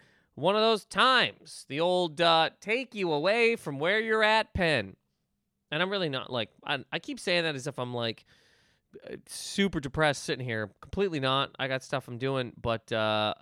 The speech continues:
you know, again, this is a time you got a weed pen. Suck it if you got it. Anyways. So, birthday last week. It was, um, it was good. I got, uh, at some point in time,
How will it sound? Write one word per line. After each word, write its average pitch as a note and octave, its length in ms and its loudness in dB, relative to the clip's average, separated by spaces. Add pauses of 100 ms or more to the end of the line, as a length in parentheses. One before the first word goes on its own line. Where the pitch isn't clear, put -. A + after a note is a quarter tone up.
(120)
you B2+ 220 -4
know, F#2+ 200 -6
again, A#2 300 -4
this F#3 160 -8
is - 60 -12
a G#3+ 60 -10
time A#3+ 560 2 (520)
you B2 120 -6
got F3+ 120 4
a G#3 40 2
weed G3 320 -2
pen. F#3 640 0 (440)
Suck - 460 2
it G3 80 -2
if F#3+ 120 -2
you F#3 100 -2
got E3 360 4
it. G#2 120 -8 (1080)
Anyways. D3+ 540 -2 (1400)
So, A3+ 460 4 (800)
birthday F#3 320 0
last F3 320 -2
week. G#2+ 220 -4 (500)
It C#3+ 180 -4
was, B2+ 320 -2
um, A#2 640 2 (960)
it B2+ 60 -10
was C3 40 -12
good. F3 260 4 (520)
I C3+ 140 -2
got, F#3+ 460 2
uh, F3+ 260 6
at - 100 -6
some C4 160 0
point A#3+ 300 0
in G#3 60 -2
time, F#3 460 -2